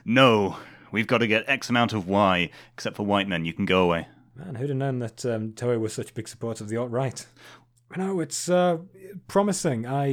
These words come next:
Speaker 2: am going to force you to watch the rest of it. I mean, it, it's funny. You've caught, you're catching up with Ex-Aid, but you're not watching Amazons.
Speaker 1: I want bright-coloured things and dancing images and little cute little blocks, not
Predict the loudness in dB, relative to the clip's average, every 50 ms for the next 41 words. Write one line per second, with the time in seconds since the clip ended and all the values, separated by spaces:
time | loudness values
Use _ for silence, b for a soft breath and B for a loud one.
0 | 0 -2 -4 -6 -8 -10 -12 -12 -10 -6 -6 -4 -2 0 -2 -2 -2 -4 -8 -4
1 | -2 -2 -2 -2 -4 -8 -8 -6 -6 -6 -6 -8 -12 -8 -8 -8 -8 -8 -12 -12
2 | -12 -12 -12 -10 -8 -6 -6 -4 -4 -2 0 0 0 0 -2 -2 -2 0 2 2
3 | 2 0 0 0 2 2 2 2 2 -2 -2 0 0 0 0 0 -2 0 0 -2
4 | -2 -2 -2 -2 -4 -6 -8 -8 -6 -6 -4 -4 -6 -6 -8 -10 -10 -8 -8 -10
5 | -10 -10 -10 -10 -10 -8 -8 -6 -6 -6 -6 -6 -6 -6 -8 -8 -8 -8 -8 -10
6 | -10 -14 -16 -18 b b b b b b -2 2 2 4 2 2 0 -2 -4 -2
7 | 0 0 0 0 -2 -4 -4 0 2 4 4 4 2 0 -4 -10 -12 -12 -4 -2
8 | 0 0 2 2 2 4 4 4 4 4 4 4 4 4 4 4 4 2 2 2
9 | 2 4 4 6 6 6 6 6 6 6 6 4 4 2 2 2 2 2 0 0
10 | 0 0 0 0 -2 -2 -4 -2 0 2 0 0 2 2 2 4 4 2 0 -2
11 | -4 -2 -2 -2 -2 -2